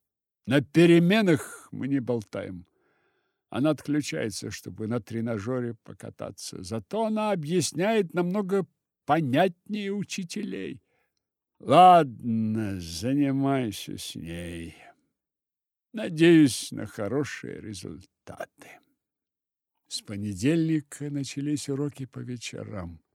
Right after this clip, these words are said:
Антон сразу предупредил, что нужно успеть до мая. Снежана не спорила. Никто из них не догадывался, что в тот же день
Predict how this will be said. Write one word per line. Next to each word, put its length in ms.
Антон 400
сразу 540
предупредил, 840
что 280
нужно 380
успеть 880
до 140
мая. 800
Снежана 500
не 140
спорила. 640
Никто 320
из 160
них 280
не 140
догадывался, 1120
что 440
в 140
тот 360
же 340
день 600